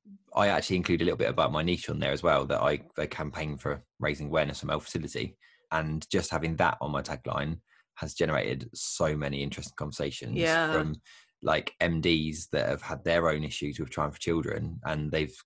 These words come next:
Speaker 1: reached out and said, "Oh, did, I, I hear you run this, this group. I've clicked on your profile, see what you do." And that's then led for me to talk about,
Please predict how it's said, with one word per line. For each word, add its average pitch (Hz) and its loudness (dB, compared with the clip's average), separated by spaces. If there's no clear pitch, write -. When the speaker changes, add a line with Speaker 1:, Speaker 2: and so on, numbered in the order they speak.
Speaker 1:
reached 87 0
out 76 2
and 85 -6
said, 87 2
"Oh, 85 4
did, - -6
I, 80 0
I - 2
hear - -2
you 76 -2
run 78 2
this, 76 -4
this 80 -6
group. 71 2
I've 78 -6
clicked - -2
on - -4
your - -4
profile, 78 0
see - -6
what 73 -2
you 73 -4
do." 78 0
And 80 -2
that's 82 0
then 78 -2
led 80 -2
for - -10
me 76 0
to - -8
talk 76 -4
about, 73 2